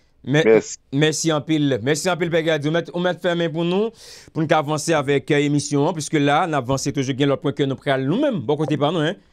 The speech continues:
Speaker 1: Bon kote pa nou, nou pral, nou pral analize, nou pral kòmante, paske li enpòtan pou nou ede zanmi yo kapab konprann pi byen, wè pi byen, puisque la, sa kenbe aktyalite a la, se kesyon kanal la, honètman.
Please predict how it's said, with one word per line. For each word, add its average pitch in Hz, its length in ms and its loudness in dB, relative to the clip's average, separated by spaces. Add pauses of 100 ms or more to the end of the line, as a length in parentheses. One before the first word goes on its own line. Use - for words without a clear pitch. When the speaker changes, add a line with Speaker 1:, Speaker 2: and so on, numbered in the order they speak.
(220)
Speaker 1:
Bon 123 100 0
kote 147 240 2
pa 135 160 0
nou, 170 140 0
nou 147 100 -2
pral, 135 220 0 (180)
nou 131 160 -2
pral 131 240 0
analize, 131 480 0
nou 139 80 0
pral 127 240 -2
kòmante, 139 480 2 (600)
paske 123 360 2
li 139 220 2
enpòtan 143 420 0
pou 160 80 0
nou 151 80 2
ede 139 160 2 (140)
zanmi 131 240 0
yo 160 300 2
kapab 135 480 0
konprann 131 440 -2
pi 226 160 -4
byen, 220 300 2 (400)
wè 107 320 2
pi 208 240 -6
byen, 202 340 2
puisque 170 320 0
la, 160 380 2 (260)
sa - 320 -2
kenbe 196 320 0
aktyalite 156 480 0
a 143 80 2
la, 139 80 2
se 139 160 -6
kesyon 139 240 -4
kanal 120 320 -2
la, 156 140 -6 (500)
honètman. 143 480 -2